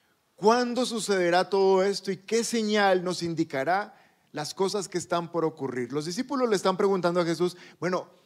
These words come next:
más o menos danos como una pistica para saber cuándo regresas en tu segunda venida". Y en el verso once Él nos da algunas pistas. Dice: "Habrá grandes terremotos, hambres,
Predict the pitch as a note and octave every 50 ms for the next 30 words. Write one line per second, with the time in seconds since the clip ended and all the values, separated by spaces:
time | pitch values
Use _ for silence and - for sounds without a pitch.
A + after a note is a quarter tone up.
0 | _ _ - D#3+ F#3+ F3 G3+ G#3 A3 G#3+ G#3+ G#3 G#3 G#3+ G#3+ G#3 - - F#3 E3
1 | E3 F3+ F3+ - F#3 E3 - - - F#3+ E3 - - G3+ F#3+ F#3 - F#3+ F3 E3+
2 | E3 C#3 D3+ C#3 C#3+ C#3+ D3 D3+ C#3+ - - F3 E3 E3+ E3+ E3 E3 F3 E3+ E3
3 | D#3+ C#3+ B2+ C#3 C#3 C#3+ C3+ C#3 C#3+ C3+ B2+ C#3+ C#3 C3+ C#3 C3 A#2 C3 A#2 B2+
4 | C3 C3 B2+ B2 B2+ B2+ A#2+ A#2+ A#2+ A#2 G#2+ F#2 - _ _ _ _ _ _ _
5 | _ - - - - _ - D#3 E3 E3 D#3+ D#3 C#3 F3 F#3+ F#3+ - - G3 F#3+
6 | F3+ E3+ D#3+ C3 C3 C#3 D3+ D3 C#3+ D#3 D#3 C#3+ C3+ D#3+ D#3+ D#3 C#3+ D3+ E3 D#3
7 | D#3 D3 A#2+ - - D3 B2+ - - G#2 G2+ G2+ A#2 D3 C3+ A#2+ D3+ C#3+ - -
8 | - - - C3+ D3 D3+ D3+ D3+ D#3 C#3 D#3 E3 E3+ E3+ E3+ E3 E3+ D#3 - -
9 | F3 D#3+ D#3 E3+ E3+ E3+ F#3 F#3 F3+ - G3+ G3 F#3+ - - - _ _ _ _
10 | _ _ _ _ _ - - _ _ _ _ _ - E3 F#3+ G3 F#3 F3 - D3+
11 | D3+ D3+ - - - - - - _